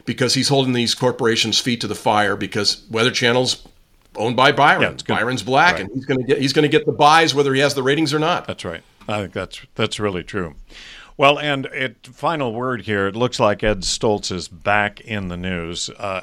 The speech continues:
Speaker 2: again, as he has been. And, you know, I know you and I both rolled our eyes. No, not one more story about Ed Stoltz, but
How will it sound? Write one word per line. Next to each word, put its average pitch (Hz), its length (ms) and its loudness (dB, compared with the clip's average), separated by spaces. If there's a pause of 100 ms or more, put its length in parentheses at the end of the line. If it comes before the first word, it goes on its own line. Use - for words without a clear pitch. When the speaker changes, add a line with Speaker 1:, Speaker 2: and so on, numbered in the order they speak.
Speaker 2:
again, 92 560 -4 (360)
as 98 140 -4
he 98 140 -2
has 104 240 2
been. 107 180 -2
And, 110 220 -4
you 117 100 -2
know, 104 160 4
I 104 100 4
know 107 140 2
you 113 240 -2
and 110 140 0
I 107 100 0
both 107 260 0
rolled 104 280 2
our 98 180 0
eyes. 95 320 0
No, 113 260 2
not 131 280 0
one 151 240 2
more 143 260 0
story 185 520 0
about 151 260 4
Ed 156 220 0
Stoltz, 180 460 2
but 120 220 2